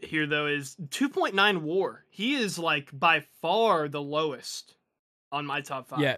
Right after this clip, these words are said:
Speaker 2: so
Speaker 1: as far as war goes.
Speaker 2: that's, that's Baseball Reference war, which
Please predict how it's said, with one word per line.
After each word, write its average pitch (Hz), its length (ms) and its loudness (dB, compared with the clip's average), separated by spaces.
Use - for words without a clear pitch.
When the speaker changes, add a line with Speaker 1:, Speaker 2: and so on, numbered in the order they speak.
Speaker 2:
so 156 280 6
Speaker 1:
as 127 100 -2
far 143 180 -8
as 127 100 -14
war 127 200 -12
goes. 113 380 -20
Speaker 2:
that's, 160 340 2
that's 170 240 0
Baseball 147 380 4
Reference 123 420 -2
war, 160 220 2
which 135 240 -4